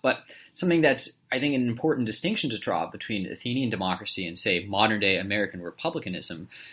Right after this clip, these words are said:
is that Athenian democracy was really a direct democracy in a way that we don't have nowadays, right? So you went to the assembly, and the assembly was it. The assembly was sovereign. There were,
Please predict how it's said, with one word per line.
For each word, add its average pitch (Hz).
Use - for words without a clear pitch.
is 117
that 117
Athenian 202
democracy 117
was 98
really 170
a 127
direct 113
democracy 107
in 92
a 87
way 98
that 98
we 101
don't 107
have 131
nowadays, 85
right? 104
So 113
you 120
went 175
to 160
the 131
assembly, 127
and 110
the 110
assembly 123
was -
it. -
The 107
assembly 107
was 107
sovereign. 92
There 101
were, 123